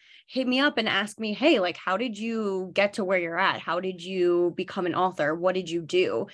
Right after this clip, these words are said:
And I'm able to kind of guide them and show them I'm not a master at all. <laughs> Like, I still am like, "What am I doing?" But, you know, at least I can show them some form of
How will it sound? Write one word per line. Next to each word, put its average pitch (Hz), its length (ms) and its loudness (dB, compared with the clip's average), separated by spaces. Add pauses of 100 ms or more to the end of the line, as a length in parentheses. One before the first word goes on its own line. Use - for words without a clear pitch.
(320)
And 202 280 4
I'm 208 200 4
able 208 420 4
to 214 260 -2
kind 214 260 0
of 202 140 -2
guide 185 360 4
them 226 320 4
and 226 120 0
show 220 200 0
them 214 240 2
I'm 190 220 2
not 190 360 2
a 185 100 -2
master 180 640 -2
at 139 260 0
all. 196 500 4
<laughs> 226 100 2
Like, 277 280 0
I 247 160 0
still 214 400 -2
am 196 100 -4
like, 180 260 -4
"What 160 220 -6
am 269 120 2
I 175 100 2
doing?" 220 560 -2 (460)
But, 190 540 8 (120)
you 214 160 2
know, 175 320 0
at 185 240 2
least 226 380 -2
I 196 100 2
can 190 160 -6
show 185 220 -4
them 175 180 -2
some 214 280 -2
form 190 420 -2
of 78 320 -4